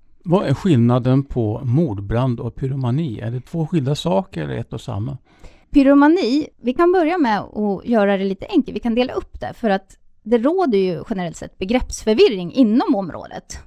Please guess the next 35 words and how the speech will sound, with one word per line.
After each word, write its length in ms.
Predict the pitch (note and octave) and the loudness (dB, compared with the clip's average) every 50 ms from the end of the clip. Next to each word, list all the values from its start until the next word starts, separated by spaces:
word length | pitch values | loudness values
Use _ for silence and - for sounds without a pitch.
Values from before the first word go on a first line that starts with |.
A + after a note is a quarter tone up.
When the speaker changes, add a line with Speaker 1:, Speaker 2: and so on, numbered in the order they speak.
| - | -14
Speaker 2:
Och 120 | - - G#3+ | -10 -6 -4
då 100 | A3+ B3 | -4 -2
kan 140 | - D#4+ | 0 0
man 140 | E4+ E4 - | 0 0 0
översiktligt 840 | - D#4+ C#4 G#3 G3 F#3 F#3 F#3 F#3+ - - F4 - _ - G3+ F#3+ | 0 0 0 0 0 0 -2 -4 -4 -6 -6 -8 -8 _ -10 -12 -10
förklara 500 | - G3 G3 - - A4+ A4 A3 E3 C#3 | -8 -8 -8 -4 -2 -2 -2 -2 -2 -4
det 80 | B2+ F#2 | -6 -8
att, 320 | - - F#3 _ - - - - _ _ _ _ _ _ _ _ _ _ _ - | -8 -10 -12 _ -14 -20 -20 -20 _ _ _ _ _ _ _ _ _ _ _ -4
eh, 400 | A3 G3+ G3 F#3 F3+ E3+ E3+ E3+ D#3+ - - - - - _ | 0 2 2 4 2 2 0 0 -4 -6 -10 -16 -20 -6 _
eldanläggelse, 1080 | - C#4 C#4+ A3+ G3+ F3+ - E3+ E3 G3 C#4+ G#4 E4+ F3 - - - - - - - | 6 6 6 6 4 0 -4 -6 -4 -2 -2 -2 -2 -4 -6 -12 -18 -18 -14 -12 -10
alltså 260 | A#2 B2+ - - F3 E3+ | -10 -10 -10 -10 -10 -8
anlägga 500 | - - G3+ F#3+ F3 E3+ E3 - - D3+ | -6 -4 -4 -4 -4 -6 -6 -8 -8 -10
en 140 | D#3 D#3 - - | -10 -10 -6 -2
eld 480 | G3 A#3+ D#4+ F4+ F4+ F4 D#4+ C4+ G#3+ | 2 4 4 4 4 4 2 2 2
eller 180 | G3+ F#3 F3 G3+ | 0 -2 -2 -4
starta 340 | - - E3 E3+ - - C#3+ | -6 -6 -6 -6 -6 -8 -8
en 180 | C#3+ D#3 D3 | -8 -8 -6
brand, 400 | D#3 - B3+ D#4 D#4 D4 A#3 - - - | -4 0 2 4 6 6 4 2 0 -2
det 100 | - C#4 | 0 2
är 60 | C4+ | 2
ett 160 | A3 - - | 0 0 -4
beteende. 800 | - G3 - - - F#4+ F4 G3+ - - - - C3 - - G3 - - _ _ _ | -6 -6 -2 0 0 2 2 0 -2 -8 -12 -14 -12 -10 -10 -10 -12 -14 _ _ _
Det 160 | - G3+ G3 A#3 | -8 -2 0 2
är 40 | |
alltså 240 | B3 B3+ A#3 - A3+ | 2 2 0 0 -2
en 180 | G#3 F#3+ F#3 - | -4 -4 -4 -8
handling 640 | - - - C#4 A3+ F#3 F#3 G3+ A#3+ D#4 F4+ C4+ G3+ | -4 0 0 0 2 0 0 0 0 0 2 0 0
som 180 | - - F3 F3 | 0 -2 -2 -2
individen 560 | F#3 F3+ F3 E3+ F3 F3 F3 E3+ G3 A3 B3 | 0 0 -2 -2 -2 -2 -2 -2 0 0 2
gör. 400 | E4 G#4 - - - - C3 G3 - _ _ _ _ _ _ _ _ _ _ _ _ - | 2 0 -2 -4 -6 -10 -10 -12 -14 _ _ _ _ _ _ _ _ _ _ _ _ -6
Och 100 | - A3+ | 0 4
mordbrand 640 | A3+ B3 C#4 B3 G3 F#3 G3+ A#3 E4+ F#4+ F4 D4 F#3 | 6 6 6 6 4 0 -2 0 2 2 2 2 2
är 120 | D3 F3+ | 0 0
ett 220 | F#3+ E3+ - - | -2 -2 -2 -2
brott. 560 | - - - - - - _ _ _ - - | 0 0 0 -2 -6 -14 _ _ _ -20 -20